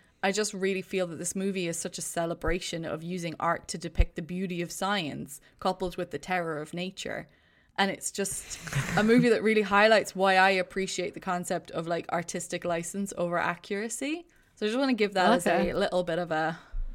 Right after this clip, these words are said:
Speaker 2: Precursor.
Speaker 1: nod before we, before we talk about the science.
Speaker 2: It's a movie. It's definitely not as im-, like, the accuracy is not going to be as important in
Speaker 1: Yeah.
Speaker 2: it, 'cause it's a movie. We're watching art. And about this movie in particular,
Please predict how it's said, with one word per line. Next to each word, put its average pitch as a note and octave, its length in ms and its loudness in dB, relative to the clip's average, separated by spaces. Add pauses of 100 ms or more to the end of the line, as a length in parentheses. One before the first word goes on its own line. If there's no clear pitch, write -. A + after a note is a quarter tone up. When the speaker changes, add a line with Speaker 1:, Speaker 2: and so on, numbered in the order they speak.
(360)
Speaker 2:
Precursor. G3 540 2
Speaker 1:
nod - 20 0
before G#3+ 320 4
we, A3 200 -2
before F#4+ 300 0
we G#4 80 8
talk A4 220 4
about A#3+ 160 6
the G3 80 -4
science. F3+ 580 -2 (280)
Speaker 2:
It's - 180 -2
a F#3+ 80 4
movie. F3+ 720 2
It's - 200 -8 (200)
definitely D3 560 0
not C#3 400 -6 (960)
as E3 240 0
im-, D#3+ 200 -6
like, D#3 280 -2
the - 260 -14
accuracy F3 580 -4
is D#3+ 200 -2
not D#3 320 0
going D3 220 0
to D3+ 140 -6
be D#3 240 -4
as C#3+ 220 -6
important C3+ 580 -8 (100)
in F#3 80 -6
Speaker 1:
Yeah. D#3+ 80 -2 (100)
Speaker 2:
it, - 80 -14
'cause D#3 160 -6
it's D#3 180 -4
a C#3+ 60 -6
movie. C3+ 420 -6 (160)
We're D3 160 -2
watching D3 340 -2
art. - 320 -6 (600)
And D3+ 300 0 (300)
about E3+ 300 4
this E3+ 160 -2
movie E3 280 -2
in D3+ 100 -2
particular, F3 760 -4